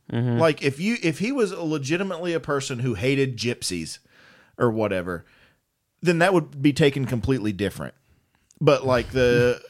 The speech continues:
Speaker 1: <laughs>
Speaker 2: also, don't, they don't like being called gypsies, right? They like, they prefer the Romani people or whatever.
Speaker 1: Travelers.
Speaker 2: I think it's Romani.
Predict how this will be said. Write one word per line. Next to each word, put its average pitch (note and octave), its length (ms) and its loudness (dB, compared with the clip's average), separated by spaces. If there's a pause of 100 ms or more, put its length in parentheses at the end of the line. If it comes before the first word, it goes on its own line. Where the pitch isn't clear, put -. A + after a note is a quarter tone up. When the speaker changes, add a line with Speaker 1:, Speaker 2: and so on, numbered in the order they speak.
(100)
Speaker 1:
<laughs> - 180 -14
Speaker 2:
also, F#3 360 2
don't, D3 280 0
they F3 80 6
don't F#3+ 100 0
like E3 140 0
being D3 160 -2
called A#2+ 220 0
gypsies, G2 440 -6
right? F#2+ 160 -4
They G2+ 60 -4
like, G2 320 -8
they G#2 100 -2
prefer G#2+ 240 -6
the G2+ 100 -6
Romani F#2 440 -6
people G2+ 320 -6
or F#2+ 100 0
whatever. F#2+ 480 -2
Speaker 1:
Travelers. B2+ 560 -4 (500)
Speaker 2:
I A2 60 -4
think G#2+ 160 -4
it's F#2+ 140 -12
Romani. D#2 500 -4